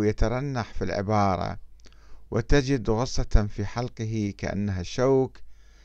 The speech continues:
حتى لا يصبر على الولاء، فيجمع النصب والرفض، عند ذلك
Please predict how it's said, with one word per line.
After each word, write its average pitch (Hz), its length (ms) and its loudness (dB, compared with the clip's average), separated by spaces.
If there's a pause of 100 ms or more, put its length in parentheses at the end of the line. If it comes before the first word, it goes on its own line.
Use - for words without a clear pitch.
(180)
حتى 113 460 0
لا 131 500 0 (380)
يصبر 120 480 -2
على 98 240 -2
الولاء، 98 560 2 (840)
فيجمع 143 600 4 (160)
النصب 160 760 0 (160)
والرفض، 117 580 -2 (840)
عند 104 160 0
ذلك 120 480 0